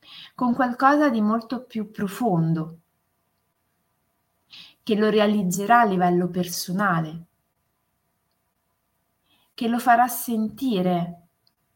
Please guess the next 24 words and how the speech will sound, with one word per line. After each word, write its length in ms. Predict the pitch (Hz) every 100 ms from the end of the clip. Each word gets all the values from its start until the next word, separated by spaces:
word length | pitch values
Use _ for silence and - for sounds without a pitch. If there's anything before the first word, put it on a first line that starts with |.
| _ _ _ _ _
di 80 | 202
aver 300 | 196 214 185
dato 400 | 208 226 180 180
un 100 | 175
contributo 800 | 180 208 190 185 185 233 226 185
concreto 1040 | 180 175 180 214 208 220 233 - 262 269 _ _ _ _ _ _ _ - -
a 100 | -
una 180 | 214 214
causa 720 | 214 233 226 233 233 233 - _ _ _ _ _
più 240 | - 277
ampia, 720 | 294 170 156 165 - 170 170 - _ _ _
più 220 | - 247 285
alta. 680 | 202 160 165 - 165 170 - _ _ _ _ - - - -
Ed 160 | 269 285
è 60 |
un 140 | 285 240
esempio 400 | 240 359 339 220
molto 420 | 285 320 233 202
interessante 1000 | 190 190 180 - - 165 160 165 175 170
quello 240 | 180 175
che 160 | 170 175
ci 220 | - 170
pone 340 | 180 170 170
questo 600 | 170 170 - 180 170 170